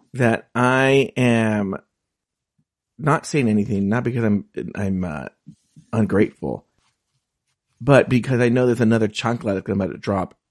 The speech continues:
Might not be now. It'll be within the show. The other chancla will drop. He, the shade will come later, you know?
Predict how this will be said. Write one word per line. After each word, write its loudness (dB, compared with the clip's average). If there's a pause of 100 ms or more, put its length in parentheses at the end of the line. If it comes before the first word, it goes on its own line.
(320)
Might 2
not 2
be 4
now. 2
It'll -2
be -2
within 0
the 0
show. 0 (360)
The -2
other 2
chancla -2
will -4
drop. -6
He, -4
the 2
shade 4
will -2
come 2 (640)
later, -6 (1000)
you -2
know? -4